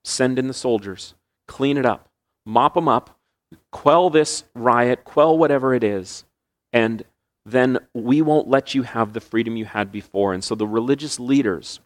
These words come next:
are more scared of Rome than the people. But over this last week, over all the conversations that Jesus has with the religious leaders that are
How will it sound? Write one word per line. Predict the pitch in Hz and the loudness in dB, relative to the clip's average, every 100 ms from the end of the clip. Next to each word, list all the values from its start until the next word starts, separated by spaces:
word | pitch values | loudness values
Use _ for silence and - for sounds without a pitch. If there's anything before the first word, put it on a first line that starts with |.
| _ | _
are | 120 | 2
more | 117 131 160 | 4 4 2
scared | - 156 123 | 0 2 2
of | 104 | 0
Rome | 101 127 143 107 76 - _ _ | 0 2 2 0 -4 -16 _ _
than | 117 107 | -4 -4
the | |
people. | 104 - 104 95 - _ _ _ _ _ _ _ _ _ _ _ _ - | -6 -8 -4 -4 -6 _ _ _ _ _ _ _ _ _ _ _ _ -2
But | 131 - | 0 2
over | 160 202 202 | 2 4 2
this | 151 151 - - _ _ | 2 0 -2 -14 _ _
last | 120 135 139 - - | 2 2 0 -6 -10
week, | 110 110 - _ _ _ | -6 -6 -10 _ _ _
over | 135 131 | 2 4
all | 131 147 180 | 4 4 4
the | 160 | 0
conversations | - 139 143 - 139 135 - 127 | 0 0 0 0 2 2 -4 -8
that | 110 101 | -8 -6
Jesus | 117 123 135 | -6 -4 -8
has | - 123 127 117 | -2 2 2 0
with | 123 | -8
the | 131 | -6
religious | 117 117 113 117 113 | -4 -4 -4 -8 -4
leaders | 113 110 104 | -2 -2 -6
that | 110 | -4
are | 101 | -2